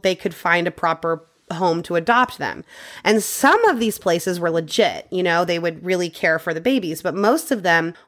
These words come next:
were just using it as, like, a baby farm. So anyways, I'm pretty sure that these are kids that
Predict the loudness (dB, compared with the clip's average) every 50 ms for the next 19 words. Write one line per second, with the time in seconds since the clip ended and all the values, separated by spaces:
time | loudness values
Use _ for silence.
0 | _ 0 2 2 2 0 -2 -2 -4 -4 -2 0 0 0 0 0 0 0 0 -2
1 | 0 2 2 0 0 0 -4 -8 _ -2 -2 -2 0 2 2 4 4 2 2 -2
2 | -4 -4 -6 -6 -6 -6 -8 -8 0 2 2 4 4 4 4 4 4 4 4 4
3 | 2 2 0 -2 -6 -10 -14 -18 _ _ _ 0 0 0 0 2 2 2 2 2
4 | 2 0 0 2 2 2 2 2 0 -2 -2 -2 -6 -6 -4 -2 -2 0 0 0
5 | -2 -4 -6 -2 0 2 2 2 0 -2 0 2 2 2 2 0 -4